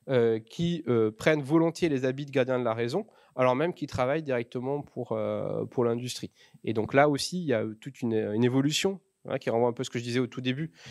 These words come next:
avec les astroturfs, et cetera. Pour faire attention aussi, parce qu'il y a aussi des gens dont c'est le métier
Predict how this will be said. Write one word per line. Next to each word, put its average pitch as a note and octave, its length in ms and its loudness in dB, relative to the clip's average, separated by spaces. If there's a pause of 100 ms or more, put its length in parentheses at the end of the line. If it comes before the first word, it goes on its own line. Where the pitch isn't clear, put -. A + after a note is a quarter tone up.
(200)
avec G#2+ 120 -8
les A2+ 120 2
astroturfs, A#2+ 500 0
et A2+ 60 -6
cetera. C3+ 420 -6 (320)
Pour A#2+ 120 -12
faire C#3 160 4
attention C3+ 360 -2
aussi, C3+ 160 -4
parce F#3+ 100 -10
qu'il B2+ 80 -2
y - 20 2
a - 20 0
aussi D#3 200 -6
des A#2+ 120 -4
gens D#3+ 120 -2
dont E3 100 -2
c'est - 140 0
le C#3 140 -2
métier D#3 400 -4